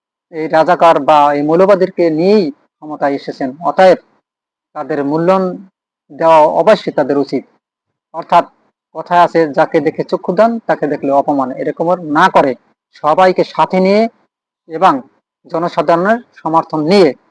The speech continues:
অর্থাৎ তার নির্বাচনে আসা উচিত এবং সবার প্রতি সন্তুষ্ট রেখে কথা, তার কথাবার্তা বলা উচিত। তাকে যে প্রত্যেকটা কথা বলতে হবে চিন্তা ভাবনা করে,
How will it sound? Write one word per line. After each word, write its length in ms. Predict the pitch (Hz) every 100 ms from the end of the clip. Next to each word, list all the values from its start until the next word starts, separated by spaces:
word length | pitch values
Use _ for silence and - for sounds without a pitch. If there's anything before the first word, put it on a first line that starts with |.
| _ _
অর্থাৎ 240 | 147 165 -
তার 160 | 165 147
নির্বাচনে 500 | 143 139 147 175 185
আসা 280 | 156 139 156
উচিত 320 | 147 190 190
এবং 220 | 151 143 -
সবার 300 | 180 208 202
প্রতি 400 | 185 170 180 208 _ _ _
সন্তুষ্ট 520 | - 190 214 214 - 220 220 208
রেখে 300 | 170 196 160 131
কথা, 340 | 160 - 156 156
তার 160 | - 151 151 _ _
কথাবার্তা 540 | 170 156 147 139 - 139
বলা 240 | 139 139
উচিত। 300 | 135 131 131 _ _ -
তাকে 320 | 143 175 185 _ _ _ _ 160 143
যে 220 | 147 180
প্রত্যেকটা 500 | 165 202 - 226 185 180
কথা 220 | 170 165
বলতে 280 | 160 151 170
হবে 180 | 185
চিন্তা 300 | 196 175 156
ভাবনা 300 | 147 143 143
করে, 240 | 139 131